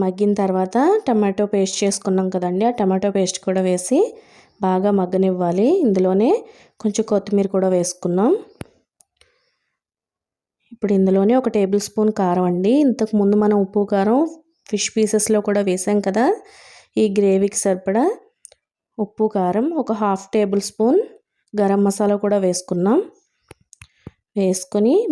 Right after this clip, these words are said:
బాగా దగ్గరకు వచ్చాక సరిపడా వాటర్ పోసుకొని ఇది మరుగుతున్నప్పుడు ఇందులో ఈ పీసెస్ వేసేసి హై ఫ్లేమ్ మీద ఉడకనివ్వాలండి.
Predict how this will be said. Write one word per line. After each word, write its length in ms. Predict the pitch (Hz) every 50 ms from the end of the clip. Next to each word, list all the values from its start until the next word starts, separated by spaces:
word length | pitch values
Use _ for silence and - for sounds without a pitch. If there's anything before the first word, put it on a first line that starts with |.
| 233 214
బాగా 280 | 185 185 185 190 214 214 202
దగ్గరకు 380 | 202 196 180 196 202 208 208 208
వచ్చాక 340 | 190 - - - 190 185 214 214 285 403 523 - - _ _ _ _ _ _ _ _ _ _ _ _ _ _ _ _ _ _ _ _ _ _ _ _ _ _ - - - - _ -
సరిపడా 380 | - 214 202 202 202 208 202 202 202 196
వాటర్ 280 | 190 185 185 180 - 196 196
పోసుకొని 480 | - 202 190 190 - - 190 190 220 294 427 - - - - _ _ _ _ _ - - _ _ _ _ _ _ _ _ _ _ _ _ _ _ _ _ _ _ _ _ _ _ _ _ _ - 226
ఇది 100 | 214 202 202 196
మరుగుతున్నప్పుడు 760 | 180 180 180 185 - - 214 202 202 190 180 185 - 190 202 247 269
ఇందులో 240 | 254 220 196 190 196 208 208
ఈ 20 | 202 -
పీసెస్ 400 | 196 190 190 - - 202 - - 208 196
వేసేసి 540 | 185 185 185 185 - 190 185 - - 240 269 349 440 508 - - _ _ _ _ _ _ _ _ _ _ _ _ _ _ _ _ _ _ _ _ _ _ _ _ _ _ _ _ _ _ _ _ _ _ _ _ _ _ - -
హై 140 | 214 202 190 190 -
ఫ్లేమ్ 260 | - 214 208 208 202 202 202
మీద 200 | 196 190 185 185 196 233 302 392 466 - - - _ _ _ _ _ _ _ - - _ _ _ _ _ _ _ _ _ _ _ - - _ _ _ _ _ _ _ _ _ _ _ _ _ _ _ _ _ _ _ _ _ _ _ _ _ _ _ _ _ _ _ - 220
ఉడకనివ్వాలండి. 880 | 208 202 208 220 214 220 214 202 202 196 196 196 185 185 185 185 220